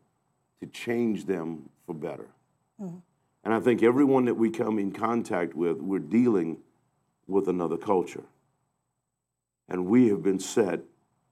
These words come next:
Speaker 1: to make them better. So when there's a cross-pollination, not only do we learn from that culture, but they learn from the culture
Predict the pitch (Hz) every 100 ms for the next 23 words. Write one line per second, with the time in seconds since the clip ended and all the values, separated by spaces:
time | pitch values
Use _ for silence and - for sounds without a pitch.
0 | _ _ _ _ _ - 95 90 90 87
1 | 92 85 78 92 76 65 - _ _ _
2 | _ _ _ _ _ - - 117 104 95
3 | 107 101 92 90 85 - 123 120 123 -
4 | - - 98 92 104 110 - 85 71 -
5 | _ _ _ _ _ - 98 98 117 127
6 | 104 82 87 78 110 175 139 98 82 73
7 | 67 - _ _ _ - 104 87 78 78
8 | - 78 69 69 67 - _ _ _ _
9 | _ _ - 247 87 - 101 123 - -
10 | 92 85 80 - - - 202 202 87 76
11 | - - 104 104 101 95